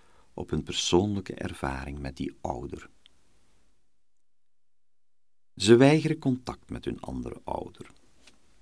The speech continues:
Ze gebruiken onduidelijke argumenten waarom ze de andere ouder haten. Ze praten openlijk tegen iedereen over wat de andere ouder in hun ogen fout doet.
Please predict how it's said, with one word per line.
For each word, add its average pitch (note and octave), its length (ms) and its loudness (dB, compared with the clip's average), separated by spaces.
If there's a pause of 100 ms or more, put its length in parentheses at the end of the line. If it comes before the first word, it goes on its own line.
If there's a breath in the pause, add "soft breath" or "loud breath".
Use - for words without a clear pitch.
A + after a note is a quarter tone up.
(1200)
Ze - 180 0
gebruiken C3 580 8
onduidelijke G2 800 2
argumenten D#2+ 880 -4
waarom D#2+ 280 -2
ze D#2+ 120 -4
de D#2+ 140 -6
andere D2+ 400 -6 (140)
ouder C#2 520 -6
haten. - 580 -14 (1800)
Ze - 200 -2
praten B2+ 540 4
openlijk C#3 600 4
tegen A#2 360 4
iedereen G2 720 -2 (120)
over F2 280 -4
wat D2 160 -8
de - 120 -16
andere E2 480 -4
ouder C#2+ 460 -4
in E2+ 140 -8
hun C#2 240 -6
ogen C#2+ 340 -6
fout - 440 -10
doet. - 440 -14